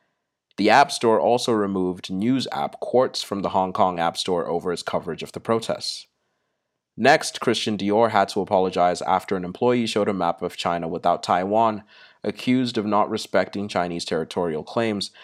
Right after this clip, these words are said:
and as part of their apology, Dior wrote, quote, "Dior has always respected and upheld the principle of one China,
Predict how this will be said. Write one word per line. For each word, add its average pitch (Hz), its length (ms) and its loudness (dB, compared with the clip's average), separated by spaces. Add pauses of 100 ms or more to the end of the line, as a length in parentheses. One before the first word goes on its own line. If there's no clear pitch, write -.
(260)
and 107 160 -2
as - 80 -4
part 123 280 4
of 113 80 -6
their 104 120 4
apology, 104 600 2
Dior 85 380 -2
wrote, 82 340 -4 (340)
quote, 131 400 2 (360)
"Dior 113 440 4
has 101 160 -2
always 123 400 2
respected 87 500 -2
and 78 160 -8
upheld 87 380 -2
the - 80 -8
principle 87 440 -10
of 82 120 -12
one 107 200 -2
China, 71 460 -6